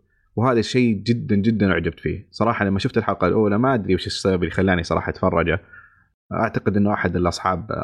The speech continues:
نصحني فيه لكن نسيت. آه، لكن من الحلقة الأولى تعرف إن المسلسل، آه، كتب بطريقة كويسة.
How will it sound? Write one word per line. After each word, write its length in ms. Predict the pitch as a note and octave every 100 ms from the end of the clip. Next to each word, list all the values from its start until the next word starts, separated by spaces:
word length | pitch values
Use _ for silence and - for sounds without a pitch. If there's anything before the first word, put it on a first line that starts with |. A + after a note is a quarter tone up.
| F#2
نصحني 280 | F#2 F2
فيه 140 | E2+ E2
لكن 220 | D#2+ E2
نسيت. 240 | E2 E2+ - - - - -
آه، 180 | A2+ A2+
لكن 260 | A#2+ B2+
من 180 | B2 B2+
الحلقة 320 | D3 E3 -
الأولى 540 | C3+ D3+ D3+ C#3+ D3+ F3 - _ _ -
تعرف 280 | D3 C3+
إن 80 | A#2
المسلسل، 680 | A2 G#2+ A#2+ A#2 A#2 A#2 A2 - _ _ _ _ _ _ -
آه، 160 | F#2+
كتب 300 | F#2+ - A2
بطريقة 320 | F#2+ F#2+ F#2+ E2+
كويسة. 360 | D#2 D2+ -